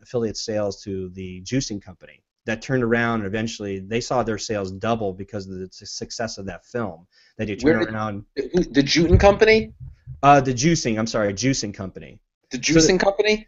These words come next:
Speaker 1: Yeah, they're, they're a juicer. So it's like, uh, you know, you put your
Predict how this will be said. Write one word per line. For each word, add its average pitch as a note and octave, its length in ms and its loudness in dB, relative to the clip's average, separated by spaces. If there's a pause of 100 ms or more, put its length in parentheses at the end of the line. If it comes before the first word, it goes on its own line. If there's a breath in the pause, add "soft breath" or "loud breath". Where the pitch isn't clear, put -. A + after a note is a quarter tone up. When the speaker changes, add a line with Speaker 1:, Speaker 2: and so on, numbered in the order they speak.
(140)
Speaker 1:
Yeah, C#3 280 6
they're, C#3 120 2
they're D3 200 8
a C3 40 4
juicer. B2 560 2
So C3 140 4
it's C3 120 2
like, C#3 200 2
uh, A#2 260 2
you C3+ 80 0
know, B2+ 60 2
you A#2 120 0
put C#3 200 -2
your A#2 240 -2